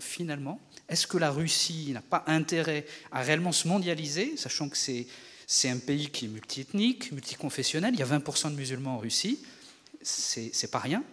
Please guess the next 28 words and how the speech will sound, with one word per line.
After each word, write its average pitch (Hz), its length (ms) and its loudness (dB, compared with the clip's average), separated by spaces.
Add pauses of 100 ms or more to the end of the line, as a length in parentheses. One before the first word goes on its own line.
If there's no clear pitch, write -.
(300)
et, 156 280 4
et 139 60 0
que 143 120 -2
finalement 180 420 4
le, 151 340 2
le 139 100 -4
credo 170 380 2
qui 170 140 0
est 143 40 2
le 139 80 2
vôtre 190 320 2
est - 60 -4
peut-être - 300 -10
pas 196 120 0
le 156 140 0
bon 190 320 0
aujourd'hui, 165 340 -2
ou 247 80 0
c'est, - 320 0
serait 165 220 2
un 175 80 2
peu 190 180 2
à 156 60 4
rebours 190 500 2
de, 147 260 -6
de 147 80 -2
l'histoire. 117 520 0
Voilà. 131 140 -6